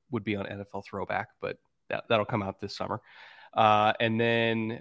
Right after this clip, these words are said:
uh, obviously the Chargers YouTube channel, if you're interested in what Kellen Moore's offense gonna look like, which, you know, for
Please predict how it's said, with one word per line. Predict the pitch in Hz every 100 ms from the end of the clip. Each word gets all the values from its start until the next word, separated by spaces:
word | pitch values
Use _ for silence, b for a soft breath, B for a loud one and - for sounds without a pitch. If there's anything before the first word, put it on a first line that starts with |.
| -
uh, | 104 98 98 -
obviously | 113 110 110
the | 107
Chargers | - 147 147 143
YouTube | 156 147 160
channel, | 151 151 196 233 -
if | 117 -
you're | 107 107 107 110
interested | 113 107 110 - 113 107
in | 104
what | 104 107
Kellen | - 101 104
Moore's | 120 117
offense | 117 117 -
gonna | 117 113
look | 117
like, | 135 175 - _ -
which, | 101 - - -
you | - 101
know, | 95
for | 98